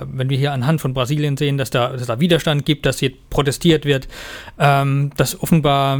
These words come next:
dort irgendwie in der fifa Korruption herrscht, ähm,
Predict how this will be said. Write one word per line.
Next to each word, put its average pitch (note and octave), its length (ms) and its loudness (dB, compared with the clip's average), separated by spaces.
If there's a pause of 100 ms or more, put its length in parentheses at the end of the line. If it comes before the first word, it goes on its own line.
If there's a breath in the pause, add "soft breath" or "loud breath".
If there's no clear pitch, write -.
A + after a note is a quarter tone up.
(100)
dort D3 320 0
irgendwie C#3+ 400 0
in C#3 80 -2
der C3+ 80 0
fifa D#3 400 0
Korruption D#3 600 0
herrscht, C#3+ 520 -4 (440)
ähm, A#2+ 340 -2